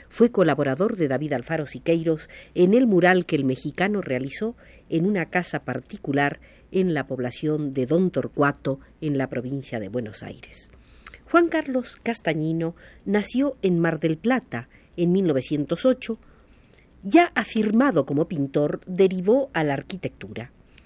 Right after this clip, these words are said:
En mil novecientos treinta y tres envía al Salón Nacional una composición titulada Obreros y Campesinos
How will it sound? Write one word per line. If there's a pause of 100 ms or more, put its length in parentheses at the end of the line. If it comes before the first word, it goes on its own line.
(140)
En
mil
novecientos
treinta
y
tres (260)
envía
al
Salón
Nacional
una
composición
titulada (1160)
Obreros
y
Campesinos